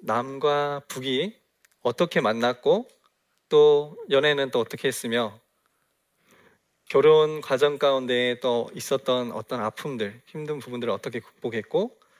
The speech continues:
지금은 결혼한 지 팔 년이라는 시간이 흘렀는데,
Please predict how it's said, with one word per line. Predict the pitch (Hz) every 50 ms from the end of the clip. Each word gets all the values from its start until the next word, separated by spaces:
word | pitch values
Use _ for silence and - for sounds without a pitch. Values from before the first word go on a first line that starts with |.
| _ _ _ _
지금은 | - - 151 147 180 185 175 175 175 175 175 170 165 147 120
결혼한 | - 143 139 151 160 156 151 139
지 | 135 135 139 139 131 110 -
팔 | - - - 220 226
년이라는 | 226 226 220 185 147 131 120 113 113 110 110 113 113
시간이 | 110 - - 156 147 139
흘렀는데, | 143 156 156 143 131 113 107 135 160 156 117 107